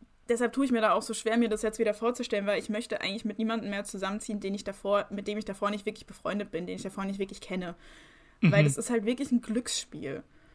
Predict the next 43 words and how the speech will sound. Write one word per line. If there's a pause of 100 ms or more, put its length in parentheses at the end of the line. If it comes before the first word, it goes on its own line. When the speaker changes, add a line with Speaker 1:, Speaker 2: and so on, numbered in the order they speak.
(400)
Speaker 1:
Und
Speaker 2:
Voll, (360)
Speaker 1:
ich
Speaker 2:
voll.
Speaker 1:
glaub,
ich
bin
auch
nicht
die
ideale
Mitbewohnerin,
weil
ich
eben
dieses, (120)
das
voll
brauche,
dass
ich
mich
in
mein
Zimmer
zurückziehen
kann.
Und (360)
das
ist
vielen
dann
bestimmt
auch
zu
viel.
Dann
denken
die
noch
so,
„Oh
Gott,